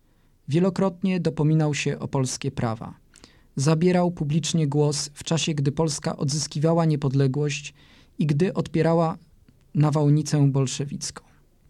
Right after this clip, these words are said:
Popierał rację Polski w czasie plebiscytów na Śląsku i na Mazurach. Ostrzegał przed odradzaniem się, jak to nazywał, pogańskiego prusactwa.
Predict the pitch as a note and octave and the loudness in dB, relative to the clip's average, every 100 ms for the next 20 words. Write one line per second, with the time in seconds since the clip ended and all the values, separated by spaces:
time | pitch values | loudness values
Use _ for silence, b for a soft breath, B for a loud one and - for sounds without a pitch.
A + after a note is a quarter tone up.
0 | B B B B B - D#3 G#3 A3 G3+ | B B B B B -4 0 2 4 4
1 | F#3+ - E3 D#3 F3 F3 - E3+ - D3 | 2 2 0 2 2 0 -4 -4 0 0
2 | D3+ D3+ D3 D3 - F3 F3 D3 D#3 C#3+ | 2 2 0 0 0 0 0 -2 2 2
3 | - D#3+ E3+ - - E3 - D3+ C#3+ C#3 | 2 2 2 0 -6 -4 2 4 4 4
4 | B2+ B2 - - - _ b b b b | 2 -2 -4 -12 -18 _ b b b b
5 | D#3 - - - G3 F#3+ F3+ - E3+ E3 | -4 -2 -4 -2 0 0 0 0 -2 -4
6 | - D3 C#3+ C3+ D#3 D#3+ D#3 - D#3 D3+ | -4 0 2 2 4 4 2 0 -2 -4
7 | b b b D3 D3 D3+ C#3+ C3+ D3 D3 | b b b -2 0 2 2 2 2 2
8 | C#3+ B B B - F3 F#3+ G3 F#3+ - | 2 B B B -2 2 4 4 2 0
9 | E3+ E3 D#3+ D3+ - - - - - | 2 2 0 -4 -2 -6 -8 -14 -16